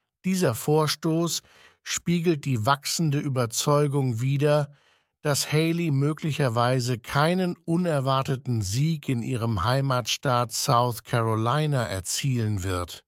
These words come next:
Ihre beste Chance, wieder ins Rennen zu kommen, liegt in den ersten fünf Tagen im März, wenn einundzwanzig Staaten und Territorien abstimmen.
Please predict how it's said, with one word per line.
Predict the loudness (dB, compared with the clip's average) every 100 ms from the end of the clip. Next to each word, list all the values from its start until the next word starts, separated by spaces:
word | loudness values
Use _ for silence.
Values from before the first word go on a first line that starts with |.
| _ _ _ _ _ _ _ _ _
Ihre | -2 0 0
beste | 0 -2 -2 0
Chance, | 0 2 2 2 0 -4
wieder | -2 0 0
ins | -2 -2 -2
Rennen | 0 0 0
zu | -2 -4
kommen, | -4 0 2 2 -2 -4 _ _ _ _ _ -2
liegt | 0 -2 -2
in | -2
den | 0 0
ersten | -2 -2 -2 -4 -4 -4
fünf | -2 0 0 -2
Tagen | -2 2 4 2 0 -4
im | -2 0
März, | 0 2 0 -2 -4 -6 -6 -14 _ _ _
wenn | -2 -2
einundzwanzig | 0 0 0 -2 -2 2 2 0 -4 -2
Staaten | -2 2 4 4 0 -4 -2
und | -2 -4
Territorien | -2 0 -2 -2 2 2 2 0 0 -2
abstimmen. | 0 0 0 -4 -2 -2 -2 -6